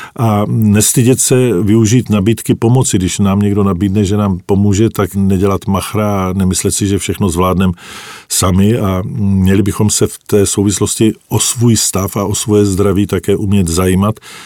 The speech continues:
a brát vážně varovné signály, když nám začne zdraví nějak haprovat. A s tím souvisí také obecně mentálně hygienická opatření, která platí pro celou medicínu i pro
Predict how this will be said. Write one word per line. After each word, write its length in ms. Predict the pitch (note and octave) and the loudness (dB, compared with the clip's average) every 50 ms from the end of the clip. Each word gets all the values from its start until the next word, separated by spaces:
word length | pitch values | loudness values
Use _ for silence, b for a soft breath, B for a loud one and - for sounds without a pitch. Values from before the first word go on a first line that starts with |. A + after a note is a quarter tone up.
| B B B B B B - | B B B B B B -2
a 200 | G2 G#2 G2+ G2+ G2 | -2 0 0 0 -2
brát 380 | F#2+ F2+ G2+ G2+ G2 G2 - | -2 -2 0 0 -2 -2 -2
vážně 420 | F#2 F#2+ F#2+ F#2+ F#2+ - A2 G2+ F#2 | -2 -2 -2 -2 -2 0 0 0 2
varovné 380 | F#2+ G2 G2 F2+ F#2+ G#2 G2 | 2 2 0 2 2 0 0
signály, 540 | F2+ - G#2 F#2 G2 G2 G2 G2 G2 F#2+ F#2+ | 0 0 -2 0 0 0 0 0 0 0 0
když 220 | F2 F#2 F2 - | 0 -2 -2 -2
nám 160 | - G#2 F#2+ F2 | -2 -2 0 0
začne 300 | F#2+ F2 - - G#2 F#2 | 0 -2 0 0 0 0
zdraví 480 | F2 E2 F#2 G2 F#2 F#2 G2 G2 G2 | 0 0 -2 0 0 0 0 0 0
nějak 380 | G2 G2 G2 G2 F2 - - F#2 | 0 0 0 0 -2 -4 -8 -12
haprovat. 480 | - - - G#2 G2+ F#2 F2 F2 E2+ - B B B B B B B B - | -14 -6 -2 -2 0 0 0 0 -2 -6 B B B B B B B B -6
A 80 | G2+ | -4
s 80 | - - | -2 0
tím 160 | - A#2+ G#2 | 0 0 2
souvisí 440 | - - G#2+ G2+ G#2+ G2+ - - G2+ | 2 2 2 2 2 2 0 -2 -2
také 400 | - G#2 F#2 - G#2+ G2+ G2+ G#2 | -2 -2 -2 2 2 2 2 2
obecně 640 | - - G#2 F#2+ G#2 G2+ - - A2+ G#2 G2+ G2+ G#2 - G2+ | 0 -2 0 0 0 0 0 0 0 2 2 0 -2 -4 -4
mentálně 640 | F#2 F#2+ F#2+ F#2 F#2 F#2 F2+ F#2 F2 G2 F#2+ F#2+ G2 F#2+ | -2 -2 0 0 0 2 0 0 0 0 0 0 0 0
hygienická 720 | F2 F#2 G2 G2+ G#2 G2 F2 - - - G#2 G2 F#2+ - | 0 0 0 2 2 0 0 -2 -2 -2 -2 -2 -2 -4
opatření, 500 | A#2 G#2+ - G2+ F2+ - - G2+ G#2+ - | -6 -4 -4 -4 -2 0 0 0 0 0
která 220 | E2+ G#2+ G2+ F#2+ | 0 0 -2 -2
platí 280 | F2 G2 F#2+ F2+ - F#2+ | -2 -2 -4 -2 -4 -4
pro 180 | E2+ - D#2+ E2+ | -2 -2 -4 -2
celou 280 | - - G#2+ G2+ G2+ | 0 0 2 2 2
medicínu 540 | F#2+ G2+ F2+ F#2+ E2+ - - G2+ G2 G2 F#2+ | 2 2 0 0 -2 0 -2 0 0 0 -2
i 80 | F#2+ F2+ | -2 -4
pro 220 | - F2 F2+ E2 | -2 -2 -2 -2